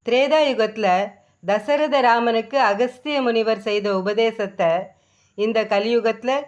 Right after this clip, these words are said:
இன்னைக்கு குழப்பத்துல வாடி வருந்துற நமக்கு காஞ்சி மாமுனிவர் உபதேசிச்சிருக்கார். இந்த உபதேசத்தை ஏற்று நாமும் அந்த ஸ்லோகங்களை சொல்லி மந்திர சக்தியை பெற்று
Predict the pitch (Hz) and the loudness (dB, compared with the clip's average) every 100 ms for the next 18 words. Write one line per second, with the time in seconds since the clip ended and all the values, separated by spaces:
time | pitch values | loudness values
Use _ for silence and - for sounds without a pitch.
0 | - _ _ _ 220 240 240 233 - 254 | -12 _ _ _ -4 -2 0 -2 0 0
1 | 285 294 294 294 240 214 240 254 240 214 | 2 0 0 0 2 4 4 2 0 0
2 | 220 220 214 190 190 214 - 269 311 311 | 0 0 0 0 -2 -4 -6 -8 -8 -12
3 | _ _ _ - 220 262 269 - 277 233 | _ _ _ -2 0 0 -4 -8 -4 0
4 | 214 214 202 202 226 214 190 190 202 196 | 0 0 -2 0 0 -2 -2 -4 -4 -6
5 | 170 170 160 165 156 - _ _ _ _ | -10 -10 -8 -8 -10 -14 _ _ _ _
6 | _ - 208 214 202 202 226 240 240 220 | _ -8 -2 0 0 2 2 2 0 -2
7 | 214 202 214 214 247 285 330 _ _ _ | 0 2 0 -4 -6 -8 -8 _ _ _
8 | _ 190 202 233 269 302 240 202 196 214 | _ -6 0 0 2 0 0 0 -4 0
9 | 214 220 240 214 190 190 185 208 285 - | 0 2 0 0 -2 -4 -6 -6 -10 -14
10 | _ _ _ 190 214 247 302 294 233 - | _ _ _ -4 -2 -2 -2 -2 -4 -4
11 | 226 196 196 180 202 277 339 | -4 -4 -4 -8 -8 -10 -10